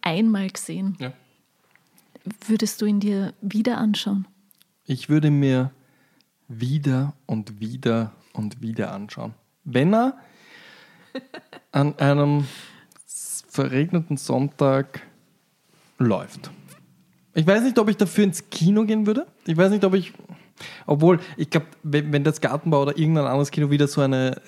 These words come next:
Speaker 2: Themenabend, Thementag, wie auch immer hat, ich glaub, ja, oh ja, vielleicht wär's auch lustig, den mal in einer großen Gruppe zu sehen.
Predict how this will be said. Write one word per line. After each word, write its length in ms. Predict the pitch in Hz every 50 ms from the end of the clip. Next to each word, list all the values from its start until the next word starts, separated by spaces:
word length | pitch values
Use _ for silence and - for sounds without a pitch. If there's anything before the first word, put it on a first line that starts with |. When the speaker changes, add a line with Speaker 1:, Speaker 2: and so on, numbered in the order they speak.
| - - -
Speaker 2:
Themenabend, 760 | - 151 147 170 175 160 143 - - 113 123 143 156 151
Thementag, 800 | - 147 139 143 151 151 147 143 139 - 123 113 120 143 143 143
wie 100 | 139 135 139
auch 40 | 131
immer 140 | 139 151 151
hat, 140 | 151 - - _
ich 120 | - - -
glaub, 100 | - 120 - _
ja, 240 | - 127 104 113 120
oh 140 | 113 113 123
ja, 100 | 127 117
vielleicht 300 | - - 131 123 113 -
wär's 160 | 135 127 117
auch 100 | 120 107 113
lustig, 500 | 113 107 - - - 120 - - - -
den 100 | 135 127
mal 240 | 120 117 117 120 - _ -
in 120 | 135 135
einer 180 | 127 123 123 123
großen 460 | - - 131 123 123 - - 143 131
Gruppe 280 | 123 123 131 156 143 139
zu 120 | - -
sehen. 180 | - 151 143